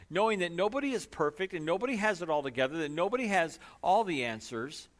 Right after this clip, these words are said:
including me, including you. None of us have all the answers, and so we're gonna deal with each other with mercy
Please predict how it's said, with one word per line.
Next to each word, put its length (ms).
including 580
me, 380
including 440
you. 400
None 160
of 80
us 140
have 180
all 100
the 180
answers, 280
and 100
so 140
we're 140
gonna 160
deal 280
with 200
each 180
other 240
with 180
mercy 640